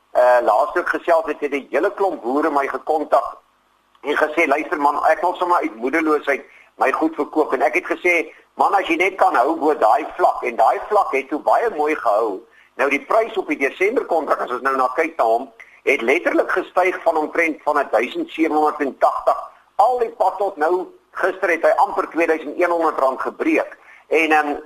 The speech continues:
vanmôre sien ons nou dat hy tog 'n bietjie terugtrek. Nou, die rede hoekom is, is nou weer terug, as jy die tegniese grafieke bietjie dophou, die prys het so hard gehardloop dat my indikators so bietjie hoog is, wat eintlik sê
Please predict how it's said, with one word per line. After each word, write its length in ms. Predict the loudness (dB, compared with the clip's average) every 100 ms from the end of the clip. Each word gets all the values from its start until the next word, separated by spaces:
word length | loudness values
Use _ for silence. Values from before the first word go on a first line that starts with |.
| -4
vanmôre 480 | -2 2 0 0 -2
sien 180 | -2
ons 120 | -2 0
nou 120 | 0
dat 120 | 0
hy 180 | 0 -2
tog 200 | 0 0
'n 80 | -2
bietjie 240 | -6 -8 -2
terugtrek. 480 | -2 0 0 0
Nou, 120 | 2 0
die 140 | 2
rede 220 | 2 2
hoekom 420 | 0 0 0 -2
is, 200 | -2 -4
is 60 | -4
nou 140 | -2
weer 240 | 0 0 2
terug, 280 | 0 0 -4 -16 -6
as 200 | 0 0
jy 80 | -2
die 140 | -8 0
tegniese 460 | 0 0 -2 -2
grafieke 440 | -2 -2 -4 -6 -6
bietjie 240 | -4 -4
dophou, 440 | -2 0 0 -2 -6 _ _ _ -4
die 340 | 0 0 -2 0
prys 240 | 0 0
het 140 | -8
so 160 | -8 0
hard 380 | 2 4 2 0
gehardloop 480 | 0 2 2 -2 -2
dat 200 | -2 -2
my 100 | -4
indikators 920 | -4 -6 0 2 2 0 -4 -4 -12 _ _
so 180 | -4 -2
bietjie 360 | -2 -2 -2 -2
hoog 280 | 2 2 0
is, 120 | 0
wat 180 | 0 2
eintlik 280 | 0 -2
sê 380 | -2 0 2 0